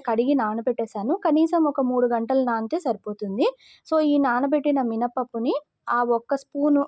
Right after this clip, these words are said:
శనగపప్పు ఉన్న పిండిలో వేసేసి, మిక్సీలోనే మెత్తగా దోస పిండిలాగా గ్రైండ్ చేసేసాను. ఇంక నేను ఇందులో ఏమీ యాడ్ చేయలేదండి. just ఒక గ్లాసు మినప్పప్పు, రెండు గ్లాసులు బియ్యం, త్రీ అవర్స్ నానబెట్టేసేసి, ఆ కొంచెం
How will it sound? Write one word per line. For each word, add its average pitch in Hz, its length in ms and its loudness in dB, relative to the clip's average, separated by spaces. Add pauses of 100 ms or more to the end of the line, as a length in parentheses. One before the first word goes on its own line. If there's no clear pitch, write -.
శనగపప్పు 240 800 -2
ఉన్న 220 260 0
పిండిలో 226 480 -2
వేసేసి, 214 480 -4 (500)
మిక్సీలోనే 285 640 2
మెత్తగా 269 540 0
దోస 233 280 2
పిండిలాగా 220 600 -2
గ్రైండ్ 214 400 0
చేసేసాను. 202 600 -4 (380)
ఇంక 247 180 -2
నేను 254 220 0
ఇందులో 233 320 0 (180)
ఏమీ 247 300 2
యాడ్ 233 300 0
చేయలేదండి. 214 640 -2
just 214 400 -2
ఒక 240 200 0
గ్లాసు 214 380 -2
మినప్పప్పు, 214 560 -4 (480)
రెండు 247 260 0
గ్లాసులు 233 440 0
బియ్యం, 185 340 -6 (340)
త్రీ 302 200 2
అవర్స్ 262 420 0
నానబెట్టేసేసి, 214 880 -2 (500)
ఆ 254 160 0
కొంచెం 269 380 2